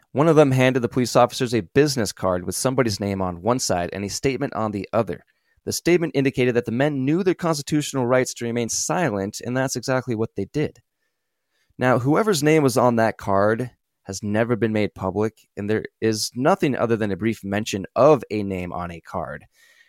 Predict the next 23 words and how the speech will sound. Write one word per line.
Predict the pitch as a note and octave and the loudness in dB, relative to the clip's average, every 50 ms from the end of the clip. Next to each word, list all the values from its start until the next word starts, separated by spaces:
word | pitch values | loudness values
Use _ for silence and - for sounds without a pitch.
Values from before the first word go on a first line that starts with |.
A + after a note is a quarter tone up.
| _ _ _ | _ _ _
I | - G#2 | -8 -4
think | - C3 A2+ A#2 | -2 -2 0 4
a | |
lot | G#2+ A#2+ B2+ A#2 | 6 6 6 6
of | G#2+ | 4
people | - B2+ B2 - A#2+ | 0 -4 -2 0 0
would | A#2 A2+ | 2 4
like | A#2+ A#2+ - | 4 2 2
to | - A2+ | 0 0
know | A2 B2 C3+ C3+ C3+ B2+ A#2+ - - | 2 4 6 6 6 4 4 0 -6
that | F#2+ A#2+ A#2+ B2 E2 B2+ | -2 0 2 2 2 0
name | C#3+ D3+ C3+ A#2 A2+ A2+ | 0 2 2 2 0 0
because | A2 A2 - A#2+ G2+ | -2 -2 -2 -2 -2
I'm | A#2 A2 G#2 | -2 -2 -4
sure | - - C3 B2+ B2 G#2 | -4 -2 0 0 0 0
that | F2 F2+ - A#2+ C3 A#2 D#2 | -2 -2 0 2 2 2 2
name | C#3 C#3+ C#3 C#3 C3 | 0 0 0 2 0
is | B2 - | 0 -2
critically | - - - D#3+ D#3+ - C#3+ C3+ F#2+ | -4 -4 -4 -4 -2 0 -2 -2 -2
important | A2+ - _ - B2+ A#2+ - G#2 G2 | -4 -6 _ -4 -4 -4 -4 -8 -12
to | - - A2+ F#2 | -6 -6 -6 -4
this | G2 F#2+ - - | -4 -6 -6 -6
case. | - - C3 A#2+ D#2+ C#2 - - - - | -4 -2 -2 -2 -2 -4 -6 -6 -6 -8